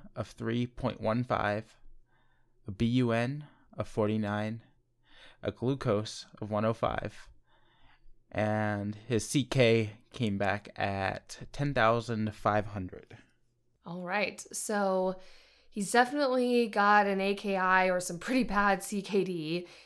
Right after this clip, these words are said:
Speaker 2: He's, but given that his C K is through the roof, I think he's got rhabdo, and that's causing his potassium to be five point nine, which I don't love.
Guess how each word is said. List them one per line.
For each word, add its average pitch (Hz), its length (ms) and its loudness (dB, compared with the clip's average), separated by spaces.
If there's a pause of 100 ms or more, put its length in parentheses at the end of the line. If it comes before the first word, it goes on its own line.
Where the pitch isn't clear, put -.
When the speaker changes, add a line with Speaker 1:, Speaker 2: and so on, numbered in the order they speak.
(120)
Speaker 2:
He's, 190 520 -2
but 196 420 2
given 202 300 2
that 185 160 4
his 180 200 -4
C 196 140 -6
K 180 340 0
is 175 140 -4
through 190 180 -4
the 175 100 -6
roof, 170 380 -4
I 180 120 -6
think 175 200 -8
he's 175 440 -6
got 170 280 -6
rhabdo, 165 760 -2 (320)
and 190 140 -4
that's 165 200 -4
causing 180 420 -2
his 170 440 -6
potassium 208 720 -4
to 170 100 -10
be 175 240 -6
five 170 420 -8
point 165 240 -8
nine, 160 600 -8
which - 200 -12
I - 80 -10
don't 170 360 -8
love. 190 520 -8